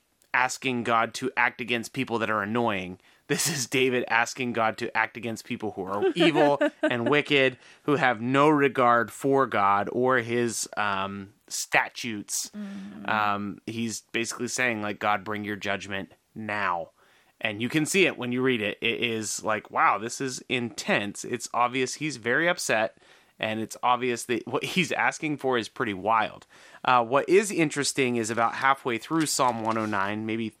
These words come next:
Speaker 1: three quarters of the way through, uh, he does turn and talk about how God's love is steadfast and good, how God delivers people that seek him, uh, and ultimately, like, it kinda lands on this place of love and grace.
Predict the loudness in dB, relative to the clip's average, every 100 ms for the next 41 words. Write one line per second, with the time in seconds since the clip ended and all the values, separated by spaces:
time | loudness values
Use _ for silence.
0 | _ -10 -4 -2 0 -2 -4 -4 -4 -6
1 | -4 -4 -8 -20 -20 -8 -2 0 0 -2
2 | -4 2 2 4 0 -6 2 6 6 4
3 | -4 -12 _ _ _ _ 0 0 2 2
4 | 2 2 2 2 2 2 2 -4 0 2
5 | 2 0 2 2 2 -2 -2 0 0 0
6 | 0 2 2 -2 -8 -6 -4 2 4 4
7 | 0 -12 -20 _ 0 0 2 0 0 0
8 | 0 2 2 0 0 -4 -2 -2 -2 -4
9 | -6 -2 -2 -2 0 2 0 -4 -10 -20
10 | -20 -4 0 0 0 -2 -2 -4 -2 -2
11 | 2 2 2 -2 -4 -6 0 0 0 0
12 | 0 0 0 -2 -2 -2 -2 -4 -4 2
13 | 2 2 0 -6 -6 -6 -4 -4 -6 -8
14 | -10